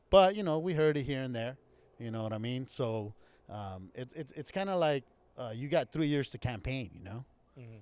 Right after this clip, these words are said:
Speaker 1: And then we only have, like, a month and a half, two months,
Speaker 2: Yeah.
Speaker 1: you know, since we get eligible, and then we gotta go out there and do the work. Um, I think my team did really good,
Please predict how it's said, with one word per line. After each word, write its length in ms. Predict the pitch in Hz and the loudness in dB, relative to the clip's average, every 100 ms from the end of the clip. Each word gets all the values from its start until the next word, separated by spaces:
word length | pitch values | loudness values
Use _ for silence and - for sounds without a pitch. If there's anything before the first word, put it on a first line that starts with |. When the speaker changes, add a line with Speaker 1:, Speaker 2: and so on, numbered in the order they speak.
| 107 | -8
Speaker 1:
And 180 | 117 120 | -4 -2
then 200 | 117 117 | -2 2
we 140 | 147 | 2
only 200 | 143 131 | 2 0
have, 240 | 120 147 123 | 0 0 -2
like, 220 | 101 92 - _ - - 113 | -6 -10 -18 _ -20 -20 -12
a 80 | |
month 220 | 110 127 131 | -8 -6 -6
and 100 | 123 | -6
a 20 | |
half, 300 | 127 127 - | -6 -8 -8
two 140 | 143 | -8
months, 400 | 135 139 147 - 131 | -6 -6 -8 -14 -12
Speaker 2:
Yeah. 240 | 131 127 104 | -6 -6 -6
Speaker 1:
you 100 | 131 | -6
know, 200 | 127 127 | -2 -2
since 360 | 135 139 120 - | -2 -4 -6 -6
we 100 | 120 | -6
get 180 | 117 123 | -2 0
eligible, 540 | 123 139 123 131 139 131 | 2 2 0 0 0 2
and 80 | 120 | 0
then 140 | 123 | -2
we 200 | 123 120 | -2 -4
gotta 280 | 110 120 120 | -4 -4 -4
go 180 | 110 110 | -4 -6
out 180 | 123 | -4
there 220 | 127 127 123 | -4 -4 -4
and 200 | 107 104 - - _ 110 | -6 -12 -18 -20 _ -2
do 120 | 135 | 0
the 100 | 127 | 2
work. 360 | 120 139 - - _ - - | 2 2 0 -8 _ -20 -12
Um, 200 | 113 117 117 | -6 -4 -2
I 80 | 175 | -2
think 180 | 277 | 0
my 100 | 247 | -2
team 220 | 139 165 156 | -2 -2 0
did 160 | 139 | 0
really 260 | 113 139 139 | 4 2 4
good, 300 | 127 160 | 4 2